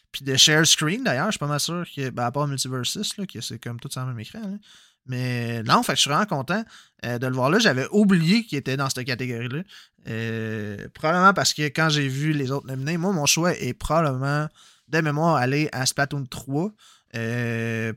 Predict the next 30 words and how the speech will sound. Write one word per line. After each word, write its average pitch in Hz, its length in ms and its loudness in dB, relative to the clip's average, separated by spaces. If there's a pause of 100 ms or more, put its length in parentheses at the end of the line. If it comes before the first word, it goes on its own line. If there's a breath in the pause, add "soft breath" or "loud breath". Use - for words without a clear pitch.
(100)
parce 135 260 2
que 139 160 -2
c'est 135 280 2
le 139 160 2
jeu 147 240 2
que 147 80 -2
j'ai 135 100 -2
le 127 60 0
plus 143 240 -2
joué, 139 580 -4
euh, 127 140 -6
dans 127 140 -6
la 123 120 -4
catégorie. 127 560 -2
J'ai 147 100 0
le 131 140 0
plus, 147 260 -2
j'ai 147 140 -4
le 135 140 0
jeu 151 180 0
que 147 60 -4
j-, - 240 -6
c'est 240 240 4
le 156 160 4
jeu 151 220 0
que 165 100 -4
j'ai 127 100 -4
le 120 80 -4
plus 143 220 -4 (100)
enjoyé. 139 640 0